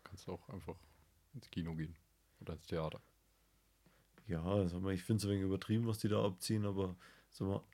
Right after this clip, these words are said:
Speaker 2: das Land würde mich schon mal reizen, aber naja, wenn du da nur irgend so ein vorgespieltes, Anführungszeichen, Klimbim da hast, das muss ich dann auch nicht haben.
Speaker 1: Ja.
Speaker 2: Weil das kostet ja auch ein paar Euros dann.
Speaker 1: Das stimmt.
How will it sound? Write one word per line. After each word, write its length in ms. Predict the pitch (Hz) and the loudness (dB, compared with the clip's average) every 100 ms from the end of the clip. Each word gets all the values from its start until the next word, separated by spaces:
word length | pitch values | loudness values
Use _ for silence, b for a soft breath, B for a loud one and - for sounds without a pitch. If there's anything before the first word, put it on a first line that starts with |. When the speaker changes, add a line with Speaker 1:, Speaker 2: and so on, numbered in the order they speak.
| _ | _
Speaker 2:
das 180 | 107 - | -6 -2
Land 360 | 95 95 135 - | 2 4 4 2
würde 140 | - | 0
mich 120 | 104 | 2
schon 120 | 120 | 4
mal 120 | 139 110 | 4 4
reizen, 580 | 95 98 101 - 123 | 4 4 2 0 0
aber 500 | 120 98 92 101 98 90 | 2 4 6 4 4 2
naja, 320 | 90 90 101 | 0 2 2
wenn 100 | 95 | 4
du 140 | 101 98 | 4 4
da 120 | 98 | 4
nur 200 | 101 107 | 2 2
irgend 200 | 110 110 | 4 4
so 80 | 101 | 4
ein 120 | 101 | 2
vorgespieltes, 920 | 95 110 113 110 - 110 110 107 98 - | 2 2 4 2 4 4 6 4 4 -2
Anführungszeichen, 880 | 113 104 113 104 - 107 107 107 101 B B B B B B - | -2 2 2 2 4 6 6 2 0 B B B B B B 0
Klimbim 440 | 110 101 117 123 | 4 8 8 10
da 120 | 113 | 10
hast, 220 | 107 107 | 10 6
das 100 | - | 0
muss 180 | 104 107 | 2 2
ich 100 | 101 | 2
dann 160 | 95 98 | 2 4
auch 160 | 101 | 4
nicht 140 | 98 92 | 4 2
haben. 340 | 92 90 87 - _ _ - | 2 2 -2 -8 _ _ -12
Speaker 1:
Ja. 80 | 110 - - - | -12 -14 -10 -2
Speaker 2:
Weil 80 | |
das 100 | 101 | 0
kostet 220 | - 95 107 | 0 2 4
ja 60 | 104 | 4
auch 60 | |
ein 80 | 98 | 4
paar 140 | 95 | 4
Euros 360 | 92 95 98 92 | 4 4 4 2
dann. 240 | - 92 87 - _ | 0 0 -2 -12 _
Speaker 1:
Das 140 | - | -12
stimmt. 300 | - 95 80 | -8 -6 -8